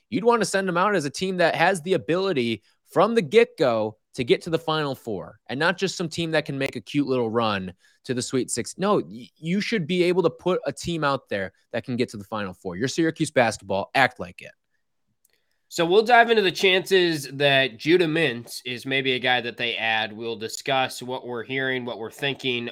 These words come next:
Speaker 2: on the likelihood of Judah Mintz coming to Syracuse, also Skyy Clark, and then also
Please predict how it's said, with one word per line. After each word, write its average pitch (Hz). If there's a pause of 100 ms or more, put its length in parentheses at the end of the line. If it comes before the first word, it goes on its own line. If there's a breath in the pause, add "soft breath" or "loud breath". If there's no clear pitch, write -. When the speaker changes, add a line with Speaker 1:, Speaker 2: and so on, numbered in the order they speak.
Speaker 2:
on 110 (200)
the 123
likelihood 143
of 104
Judah 131
Mintz 117
coming 123
to 104
Syracuse, 113
also 113
Skyy 110
Clark, 117
and 110
then 104
also 110